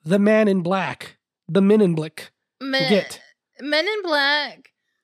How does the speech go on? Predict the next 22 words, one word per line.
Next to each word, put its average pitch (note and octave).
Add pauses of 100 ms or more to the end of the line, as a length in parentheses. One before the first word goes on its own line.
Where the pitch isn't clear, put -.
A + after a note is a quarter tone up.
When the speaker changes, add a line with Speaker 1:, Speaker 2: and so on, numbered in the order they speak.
(180)
Speaker 2:
has G4
always C5
been E4
a C#4+
good A#3+
movie. G#3+
Speaker 1:
Yeah. D3+ (420)
Speaker 2:
And E4
I, F4+ (280)
I've, B3
you C#4+
know, C4+
there's C#4+
some F4+
memorable C#4
shit A#3
in A3+
it A3
that A3+
I, A3
I, A3
like, G#3+